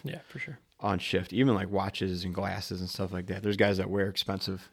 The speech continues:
Speaker 1: Yeah,
Speaker 2: stuff, and I don't get
Speaker 1: I
Speaker 2: it,
Speaker 1: never
Speaker 2: man.
Speaker 1: got the nice watches. It's just too much, too much things to go wrong with it, you know?
Speaker 2: Yeah.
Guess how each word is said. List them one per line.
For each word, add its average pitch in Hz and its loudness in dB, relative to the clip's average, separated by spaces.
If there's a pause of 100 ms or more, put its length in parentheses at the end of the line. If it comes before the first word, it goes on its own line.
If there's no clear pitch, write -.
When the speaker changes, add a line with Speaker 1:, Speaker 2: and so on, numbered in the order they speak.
(580)
Speaker 1:
Yeah, 131 0
Speaker 2:
stuff, 107 6
and 104 2
I 127 8
don't 110 6
get 95 2
Speaker 1:
I - 2
Speaker 2:
it, 131 2
Speaker 1:
never 123 4
Speaker 2:
man. 117 2
Speaker 1:
got 120 -2
the 127 -2
nice 123 -4
watches. 123 -4
It's 117 -8
just - -10
too 127 -6
much, - -6 (1120)
too 127 -2
much - 2
things 120 0
to 120 0
go 123 4
wrong 117 2
with 113 -2
it, 135 -2
you 123 -4
know? 139 4
Speaker 2:
Yeah. 123 8